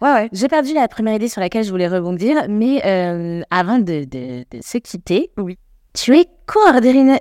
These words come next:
Speaker 2: coordinatrice du cul maintenant.
Speaker 1: Oui, absolument. Coordinatrice du cul.
Speaker 2: <laughs> Euh, est-ce que tu peux nous expliquer cette corde que tu as à ton arc ?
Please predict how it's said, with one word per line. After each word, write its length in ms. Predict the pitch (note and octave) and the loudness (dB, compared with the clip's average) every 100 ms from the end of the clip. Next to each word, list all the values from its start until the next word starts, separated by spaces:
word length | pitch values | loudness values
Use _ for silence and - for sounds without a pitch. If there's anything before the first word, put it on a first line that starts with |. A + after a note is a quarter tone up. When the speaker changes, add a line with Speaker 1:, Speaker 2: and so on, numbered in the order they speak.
| _ - | _ -2
Speaker 2:
coordinatrice 840 | G#4+ C#4+ C4+ A#3 B3+ B3+ F4+ C4+ | 2 4 4 2 2 0 -2 -2
du 220 | G#3+ A#3 | 0 -2
cul 340 | _ - G4+ | _ 0 4
maintenant. 320 | B3 G3+ G3+ G3+ A3 A#3 D4 D4+ | 6 6 6 2 0 -2 -2 2
Speaker 1:
Oui, 140 | D4+ C#4 | 4 4
absolument. 760 | B3 - E4+ D#4 C#4 C4+ C4 B3 - | 4 2 2 4 4 6 6 4 0
Coordinatrice 640 | F4+ C#4+ B3+ F#3+ - B3 | 4 4 4 2 0 -4
du 140 | F3 B3+ | -2 -6
cul. 180 | - F#4+ | 0 2
Speaker 2:
<laughs> 720 | D#4 B3 C4+ A#3+ C#4 C4+ C4+ D#4 - F4 - G#3+ | 4 4 4 6 6 6 4 2 4 0 0 0
Euh, 340 | F#3+ F#3 F#3 - | 2 4 2 0
est-ce 180 | G3+ - | -4 -2
que 100 | F4+ | -4
tu 200 | - G3+ | -2 0
peux 120 | A#3+ | 4
nous 240 | G#3 G3 | 4 2
expliquer 420 | B3 - A3+ C4 | 0 0 -2 -2
cette 420 | C4+ - F#3+ - F3 E3 - | -2 -2 -4 -2 -4 -4 2
corde 220 | B3+ B3 | 4 4
que 100 | G#3+ | 0
tu 160 | F#3 G#3 | -2 0
as 100 | G#3 | -2
à 60 | |
ton 240 | F3+ F3+ F3+ | -2 -2 -2
arc ? 360 | F#3 - - | -2 -8 -20